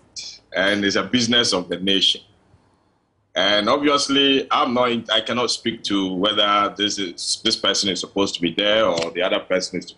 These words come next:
not supposed to be there or not. I don't know the parliamentary procedures that much. But then, um, my understanding is that the factions in parliament should be able to understand that,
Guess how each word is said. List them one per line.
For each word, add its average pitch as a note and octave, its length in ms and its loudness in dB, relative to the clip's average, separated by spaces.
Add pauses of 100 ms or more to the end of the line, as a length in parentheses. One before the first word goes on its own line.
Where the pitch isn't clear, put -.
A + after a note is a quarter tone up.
not G2 220 2
supposed - 320 2
to - 80 4
be - 100 2
there G2 400 2
or - 160 0
not. F#2 220 2 (420)
I A#2 120 2
don't D3 220 4
know C3 200 6
the A2 80 2
parliamentary G#2 560 0
procedures F#2+ 760 -2
that E2 220 -2
much. - 400 -14 (640)
But A2 120 0
then, D3+ 580 0
um, A#2+ 800 2
my C3 220 2
understanding G#2+ 880 -2
is F#2 180 -8
that F2+ 240 0
the G2 60 0
factions C#3+ 960 0
in F#2+ 180 -4
parliament G#2 680 -2 (460)
should C#3+ 280 0
be A2 160 4
able A2+ 220 2
to G#2+ 140 0
understand F2+ 640 -2
that, D2+ 300 -6